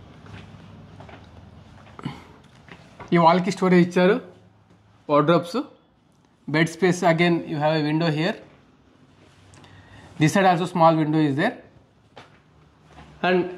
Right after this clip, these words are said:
this is with attached washroom అండి. అలాగే this is the T V unit in this bedroom. You can see completely.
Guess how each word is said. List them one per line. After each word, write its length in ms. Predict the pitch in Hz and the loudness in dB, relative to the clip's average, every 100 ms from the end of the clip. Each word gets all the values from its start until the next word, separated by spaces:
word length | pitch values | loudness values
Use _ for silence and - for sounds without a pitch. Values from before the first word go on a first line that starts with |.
| - | -6
this 140 | 165 196 | 0 2
is 60 | 180 | 2
with 140 | 175 170 | 0 0
attached 260 | 151 147 190 | -2 0 0
washroom 300 | 139 - 127 110 | 0 -2 -6 -6
అండి. 160 | 104 - _ - _ _ _ | -8 -14 _ -20 _ _ _
అలాగే 220 | 160 170 185 156 | 0 2 2 0
this 120 | 147 | -2
is 40 | 160 151 | -2 -4
the 60 | 160 | 0
T 100 | 165 | 4
V 100 | 165 | 4
unit 180 | 165 202 196 | 2 0 0
in 60 | 160 | -2
this 100 | 147 135 | -2 -2
bedroom. 280 | 110 107 - _ _ _ _ _ _ _ _ _ _ _ _ _ _ - - - - - - - - - - - - - - _ _ _ - - - - - - - - - - | -2 -6 -12 _ _ _ _ _ _ _ _ _ _ _ _ _ _ -20 -20 -20 -20 -20 -20 -20 -20 -20 -20 -20 -20 -20 -20 _ _ _ -20 -20 -20 -20 -20 -20 -20 -20 -20 -10
You 80 | 139 | -2
can 80 | 165 156 | -2 0
see 100 | 175 | 0
completely. 380 | 156 147 147 202 | 0 0 0 -2